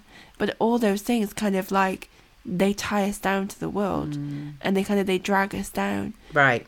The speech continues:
Speaker 1: But just that, that faith and trust in him and that, just that complete knowing that he's in control
Speaker 2: Mm.
Speaker 1: and that he is our provider
Speaker 2: Yeah.
Speaker 1: and that we don't have to,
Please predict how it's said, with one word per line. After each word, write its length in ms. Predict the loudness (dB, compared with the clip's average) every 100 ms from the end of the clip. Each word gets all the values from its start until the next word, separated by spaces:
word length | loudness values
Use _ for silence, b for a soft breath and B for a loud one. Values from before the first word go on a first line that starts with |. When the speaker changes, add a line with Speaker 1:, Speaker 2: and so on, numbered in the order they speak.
| -8
Speaker 1:
But 360 | -2 0 0
just 400 | 2 0 -2 -2
that, 340 | 2 2 0 -6 _ _ -10
that 360 | -2 -2 -2 -4
faith 360 | 0 0 0
and 140 | -4 -4
trust 260 | -6 -6
in 120 | -6
him 260 | -4 -2 0
and 220 | 0 0
that, 200 | 0 -2 -6 b b b b -2
just 220 | -2 0
that 160 | -2 0
complete 420 | -2 0 -2 0
knowing 520 | 0 0 2 0 -2
that 120 | -4
he's 300 | -6 -4 -2
in 100 | -2
control 580 | -4 -4 0 0 0 -4 -2
Speaker 2:
Mm. 380 | 0 0 0 0
Speaker 1:
and 100 | 0
that 80 | 0 2
he 140 | 2
is 140 | 2 0
our 80 | -2
provider 680 | -2 0 0 0 -4 -4 -8 0
Speaker 2:
Yeah. 240 | 2 2 -2 -4
Speaker 1:
and 140 | 2 4
that 80 | 4
we 160 | 2
don't 300 | 4 2 2
have 280 | -4 -6 -8
to, 380 | -2 2 4 4